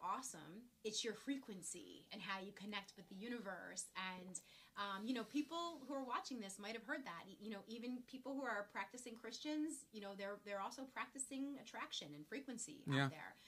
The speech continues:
Speaker 1: Um, and so, I mean, honestly, when I first became a Christian, I still was,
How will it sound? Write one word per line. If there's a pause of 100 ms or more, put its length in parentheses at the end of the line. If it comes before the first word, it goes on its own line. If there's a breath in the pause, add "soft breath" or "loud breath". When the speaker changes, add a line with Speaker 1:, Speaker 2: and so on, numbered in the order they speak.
(320 soft breath)
Speaker 1:
Um, (160)
and
so,
I
mean,
honestly,
when
I
first
became
a
Christian, (100)
I
still
was,